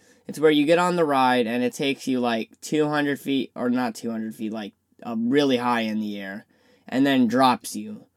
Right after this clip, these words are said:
Why anyone enjoys it is beyond me. I mean, well, per-, I hate heights,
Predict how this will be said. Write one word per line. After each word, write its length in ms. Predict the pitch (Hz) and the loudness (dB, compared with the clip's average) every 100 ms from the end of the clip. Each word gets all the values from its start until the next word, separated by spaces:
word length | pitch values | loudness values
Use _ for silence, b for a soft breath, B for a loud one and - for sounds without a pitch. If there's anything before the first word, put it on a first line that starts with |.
| _ _ - | _ _ -6
Why 360 | 127 143 170 170 | 2 6 6 6
anyone 500 | 147 160 156 151 151 | 2 4 4 4 2
enjoys 480 | 143 127 123 117 | 2 4 2 0
it 160 | 113 104 | -2 -2
is 160 | 113 107 | -2 -2
beyond 520 | 113 120 113 101 95 | -2 -2 -4 -6 -12
me. 300 | 87 80 - _ _ _ - | -12 -16 -18 _ _ _ -8
I 180 | 123 127 | -2 2
mean, 280 | 127 120 - - _ _ | 2 0 -2 -12 _ _
well, 340 | 135 135 131 - | 0 2 0 -2
per-, 140 | 190 - | -6 0
I 240 | 170 196 | 2 2
hate 240 | 156 139 117 | 2 0 0
heights, 600 | 113 120 123 - - | 0 0 -2 -8 -14